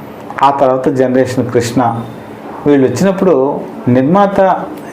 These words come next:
ఎలా ఉన్నారు, ఇప్పుడు నిర్మాత ఎలా ఉన్నారని మనం చూసుకుంటే అప్పట్లో నిర్మాత అంటే చాలా ఇంట్రెస్ట్‌లో దీని గురించి చెప్పలేదు కాబట్టి ఓపెన్గా చెప్తున్నాను.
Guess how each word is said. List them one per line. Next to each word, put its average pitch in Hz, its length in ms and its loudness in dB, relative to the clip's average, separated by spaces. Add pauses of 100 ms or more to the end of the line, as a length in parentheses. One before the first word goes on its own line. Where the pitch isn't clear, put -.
(140)
ఎలా 165 300 4
ఉన్నారు, 131 480 2 (180)
ఇప్పుడు - 220 0
నిర్మాత 131 380 2
ఎలా 120 180 2
ఉన్నారని 120 320 2
మనం 104 160 0 (100)
చూసుకుంటే 123 600 0 (1160)
అప్పట్లో 175 280 2
నిర్మాత 170 500 2 (460)
అంటే 143 320 0
చాలా 151 580 2 (880)
ఇంట్రెస్ట్‌లో 143 580 2
దీని 127 300 2
గురించి 127 340 2
చెప్పలేదు 147 460 2
కాబట్టి 139 360 2
ఓపెన్గా 139 440 4
చెప్తున్నాను. 117 720 0